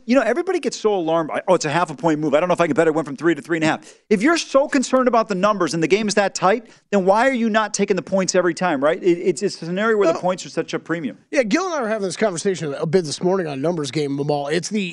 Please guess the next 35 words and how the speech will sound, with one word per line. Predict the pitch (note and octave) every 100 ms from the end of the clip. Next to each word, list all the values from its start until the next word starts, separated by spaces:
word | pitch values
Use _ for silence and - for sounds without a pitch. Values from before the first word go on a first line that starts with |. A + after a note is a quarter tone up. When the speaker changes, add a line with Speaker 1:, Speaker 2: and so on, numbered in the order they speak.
| A3+
Speaker 2:
it's | G#3+
the, | - G#3+ E3
look, | A3+ D4
like, | F3+ C#3
te-, | - - - -
you, | F3+ G#3
you've | G#3 F#3+ F3
heard | D#4+
from | C4 A3
a |
lot | A3+
of | G#3+
people | G#3 A3
this | F3
year | F3+ E3
about | C#3+
how | D3
bad | F3+ G3+ F3+
teasers | F#3+ A3+ G3+ D3
have | C3
been. | A2+ - _ _
But | B3 C#4+
it's, | A#3+ -
it's | C4+ B3+
what | F4+
you | E4+ F#4
keep | D4+ A3
talking | C#4+ D#4
about. | G3 -
It's | -
just | D4
when | F#4 F#4
you're | B3+
teasing | - D4+ F#4 C4+ F3+ C3+
down, | G3 C4+ A3+